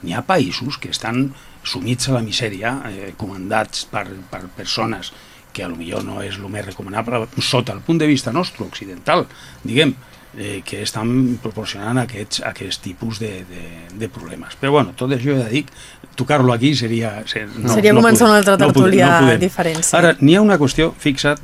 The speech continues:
Speaker 1: jo torno una altra vegada a Noruega. L'altre dia deien, Noruega com país és un país que està estructurat, organitzat, no té deute, evidentment,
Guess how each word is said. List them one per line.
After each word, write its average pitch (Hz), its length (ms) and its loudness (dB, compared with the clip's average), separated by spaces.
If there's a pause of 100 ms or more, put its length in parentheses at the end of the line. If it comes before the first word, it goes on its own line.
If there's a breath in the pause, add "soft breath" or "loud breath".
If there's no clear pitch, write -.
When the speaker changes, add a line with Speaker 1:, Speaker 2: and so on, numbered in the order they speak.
Speaker 1:
jo 131 280 2
torno 127 440 2
una 120 240 0
altra 113 160 -2
vegada 117 260 0
a 110 40 -2
Noruega. 87 400 -10 (480 loud breath)
L'altre 139 280 4
dia 151 220 4
deien, 101 400 -12 (480)
Noruega 135 400 -4
com 123 180 -10
país 110 440 -10 (440 soft breath)
és 117 140 -6
un 127 80 4
país 107 240 -4
que - 80 -14
està 113 240 -6
estructurat, 101 560 -10
organitzat, 98 560 -8
no 90 100 -12
té - 140 -14
deute, 135 300 0 (240)
evidentment, 104 500 -8